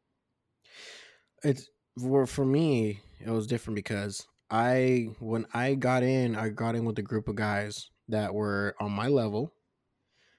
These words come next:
There was only one dude who was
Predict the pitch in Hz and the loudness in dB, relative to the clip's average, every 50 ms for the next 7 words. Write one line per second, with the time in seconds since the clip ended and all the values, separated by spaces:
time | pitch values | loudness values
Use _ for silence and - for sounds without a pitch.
0 | _ _ - 117 110 107 117 120 120 113 110 120 143 160 151 127 120 117 120 139 | _ _ 0 0 2 2 4 2 2 4 4 6 6 6 8 8 8 8 6 4
1 | 151 - _ _ _ _ _ _ _ _ _ _ _ _ _ _ _ - 117 110 | 2 -6 _ _ _ _ _ _ _ _ _ _ _ _ _ _ _ -2 0 2
2 | 110 110 107 101 107 110 - | 2 2 2 0 -4 -12 -14